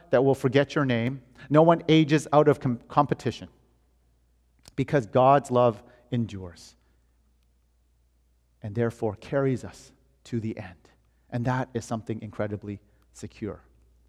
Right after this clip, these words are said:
You know, here at W C F, we,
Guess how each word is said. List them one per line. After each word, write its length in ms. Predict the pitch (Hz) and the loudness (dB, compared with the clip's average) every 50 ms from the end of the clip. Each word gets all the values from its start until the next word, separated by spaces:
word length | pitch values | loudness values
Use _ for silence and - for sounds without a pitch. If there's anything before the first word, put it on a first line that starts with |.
| _ _ _ _ _ _ _ _ _ _ _ _ _ _ _ _ _ _ _ _ _ _ _ _ | _ _ _ _ _ _ _ _ _ _ _ _ _ _ _ _ _ _ _ _ _ _ _ _
You 80 | - 123 | -8 -8
know, 60 | 120 | -4
here 200 | - - 160 165 | 0 2 4 4
at 80 | 143 120 | 4 4
W 240 | 143 139 135 139 | 4 2 2 2
C 200 | 127 - 143 120 | -2 0 0 0
F, 200 | 104 101 104 - _ _ _ _ _ _ _ _ | 0 -2 -4 -10 _ _ _ _ _ _ _ _
we, 400 | - 135 139 147 147 151 143 | -4 0 0 2 0 0 -4